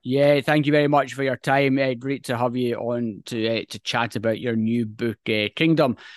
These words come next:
Um, but before we get into talking about your, your latest work, it'd be great if you could give everyone a, an introduction to your photographic journey and background, Norman.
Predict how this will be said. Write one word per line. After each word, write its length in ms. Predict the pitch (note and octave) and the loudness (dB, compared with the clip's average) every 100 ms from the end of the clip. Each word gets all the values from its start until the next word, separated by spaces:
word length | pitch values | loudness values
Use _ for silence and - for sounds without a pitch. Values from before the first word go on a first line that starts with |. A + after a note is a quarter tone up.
| - - | -10 -4
Um, 240 | A#2+ A#2+ | -2 0
but 160 | B2+ A2+ | -2 -4
before 280 | - D3+ | -2 2
we 100 | D3 | 2
get 100 | C3+ | 2
into 180 | B2+ - | 0 -2
talking 300 | B2+ A#2+ B2+ | -4 -4 -2
about 240 | A#2+ A#2+ - | -2 -2 -2
your, 320 | A2+ A2 - | -4 -4 -6
your 280 | A#2 A2+ G2 | -4 -4 -4
latest 480 | G#2+ B2 B2 B2 B2+ | -2 -2 -2 -4 0
work, 180 | A#2+ A2 | -2 0
it'd 80 | |
be 100 | G2+ | -4
great 300 | G2+ A#2+ A#2 | -2 -2 -2
if 80 | G#2 | -6
you 100 | G2 | -10
could 160 | - G2+ | -10 -4
give 120 | A2+ | 0
everyone 420 | A#2 A2+ A2+ G#2 - - - | 0 2 2 0 -4 -20 -12
a, 140 | - B2+ C#3 | -6 -4 0
an 80 | C#3 | 2
introduction 600 | C#3+ B2+ B2 C3+ - A2+ | 2 2 -2 -2 -2 -2
to 80 | A#2+ | -2
your 100 | A2+ | -4
photographic 680 | C3 A2+ A#2 B2 A2 - A2+ | -6 -6 -2 -2 -2 -6 0
journey 300 | C#3 C#3 C3+ | 2 4 4
and 120 | C3+ | 4
background, 420 | D3+ - D#3+ D3 | 2 2 2 4
Norman. 320 | C3+ A#2+ G2 | 2 0 -4